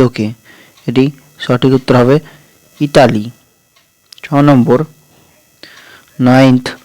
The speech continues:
আমুর ফাল্কন ফেস্টিভ্যাল পালিত হলো কোন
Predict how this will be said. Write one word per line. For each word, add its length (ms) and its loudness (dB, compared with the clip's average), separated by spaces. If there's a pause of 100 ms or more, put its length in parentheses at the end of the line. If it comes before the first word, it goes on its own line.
(580)
আমুর 720 0 (1200)
ফাল্কন 480 2 (500)
ফেস্টিভ্যাল 600 -4
পালিত 300 0
হলো 220 0 (420)
কোন 180 2